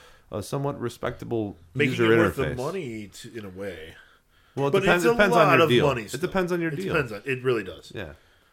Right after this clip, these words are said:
Speaker 2: When we, when I have you, like, renegotiating the deal for us every year, then it works for me.
Speaker 1: <laughs>
Speaker 2: 'Cause I'm no good at that shit. That's what a lot of people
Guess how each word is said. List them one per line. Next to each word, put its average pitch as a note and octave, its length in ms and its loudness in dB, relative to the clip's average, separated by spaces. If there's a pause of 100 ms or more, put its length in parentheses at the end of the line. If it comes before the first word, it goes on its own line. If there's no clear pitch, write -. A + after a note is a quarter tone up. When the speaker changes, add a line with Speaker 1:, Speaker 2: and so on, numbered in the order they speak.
Speaker 2:
When D3 140 0
we, D#3+ 160 -2
when D3+ 160 0
I E3 60 4
have E3 180 0
you, E3 540 -2
like, A#2+ 280 -2
renegotiating B2+ 680 -2
the C3+ 60 -6
deal C#3+ 300 4
for D#3 240 0
us D#3 160 -4
every B2+ 280 -4
year, C#3+ 320 -2 (380)
then B2 80 -6
it C#3+ 80 -2
works F#3+ 160 4
for G#2+ 120 -14
me. F2+ 80 -18 (100)
Speaker 1:
<laughs> - 100 -20 (400)
Speaker 2:
'Cause D#3 140 -4 (120)
I'm B3+ 220 0
no A3+ 100 6
good G3 200 6
at A3 100 -2
that G2+ 160 -4
shit. - 280 -10
That's F#3+ 180 0
what C4+ 100 0
a F#3+ 40 4
lot D#3+ 200 2
of F#3+ 80 -2
people C3 440 -2